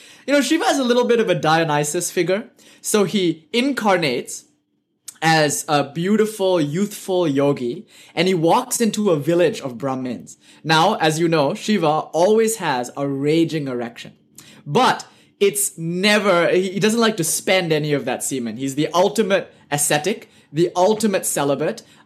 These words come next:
um, and it takes a lot for the goddess Parvati to, like, draw him into a householder life, as Ryan knows very well from studying the Devduk Patanaik work. So anyway, Shiva,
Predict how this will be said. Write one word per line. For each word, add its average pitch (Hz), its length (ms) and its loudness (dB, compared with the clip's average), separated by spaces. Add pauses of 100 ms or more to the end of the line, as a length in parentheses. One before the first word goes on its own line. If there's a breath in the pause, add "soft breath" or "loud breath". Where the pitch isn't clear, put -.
um, 131 440 -2
and 160 120 -2
it 156 140 -2
takes 226 240 0
a 170 80 2
lot 156 440 2
for 156 140 0
the 139 100 -2
goddess 156 440 0
Parvati 151 720 -2 (240 soft breath)
to, 175 160 0
like, 143 400 0 (320)
draw 170 340 2
him 175 220 0
into 147 240 -2
a 131 60 -2
householder 131 580 -2
life, 120 420 -6 (240 soft breath)
as 135 200 -6
Ryan 135 340 0
knows 127 200 -2
very 123 220 2
well 139 240 4
from 120 200 -6
studying 127 400 -2
the 117 120 -2
Devduk 120 460 -4
Patanaik 120 600 -8
work. - 280 -16 (180 loud breath)
So 240 160 2
anyway, 151 360 2 (180 loud breath)
Shiva, 208 560 2